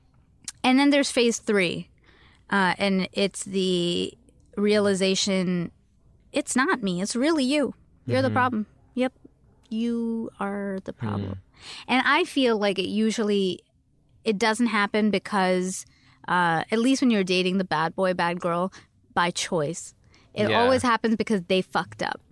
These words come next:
Speaker 1: You caught
Speaker 2: Yes.
Speaker 1: them cheating.
Speaker 2: Yeah.
Speaker 1: They, you found out that she's been dating five other guys.
Speaker 2: Ugh.
Speaker 1: You, uh,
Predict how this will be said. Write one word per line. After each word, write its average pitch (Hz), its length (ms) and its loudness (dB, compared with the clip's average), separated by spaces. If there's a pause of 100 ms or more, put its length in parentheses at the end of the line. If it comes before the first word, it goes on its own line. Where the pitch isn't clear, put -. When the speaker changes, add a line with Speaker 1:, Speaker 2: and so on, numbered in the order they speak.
(240)
Speaker 1:
You 104 240 0
caught 98 240 -2
Speaker 2:
Yes. - 40 -6
Speaker 1:
them 254 140 2
cheating. 202 540 0 (200)
Speaker 2:
Yeah. 104 260 0
Speaker 1:
They, 196 400 2
you 202 120 0
found 202 340 2
out 214 160 2
that 220 100 0
she's 208 280 0
been 220 200 2
dating 208 320 2
five 196 240 2
other 214 160 0
guys. 185 500 0 (120)
Speaker 2:
Ugh. 117 220 -6 (220)
Speaker 1:
You, 190 920 2
uh, 180 800 0